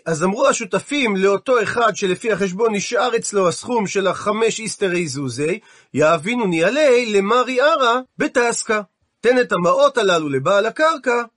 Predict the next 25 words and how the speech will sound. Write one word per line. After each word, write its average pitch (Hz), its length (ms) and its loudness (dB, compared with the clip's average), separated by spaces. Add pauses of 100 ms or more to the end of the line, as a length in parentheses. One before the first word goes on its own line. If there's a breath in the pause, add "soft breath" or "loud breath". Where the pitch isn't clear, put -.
(160)
עבור 214 320 -2
מס 247 260 2
הקרקעות 247 540 2
שצריך 220 400 -6
לשלם 247 460 0
לו. 202 120 -4 (360)
והם 151 240 0
אמרו 156 300 0
לו 247 160 4
את 185 120 -2
הדבר 165 560 2
באפי 233 540 -2
מרי 214 460 2
ערא, 139 460 -2 (500)
בפני 220 380 0
בעל 208 320 2
הקרקע, 170 640 0
זאת 156 240 -6
אומרת 214 560 0
שהוא 190 360 -2
קנה 202 480 2
את 156 120 -6
הכסף 202 680 -2
במעמד 180 520 2
שלושתן. 214 520 -4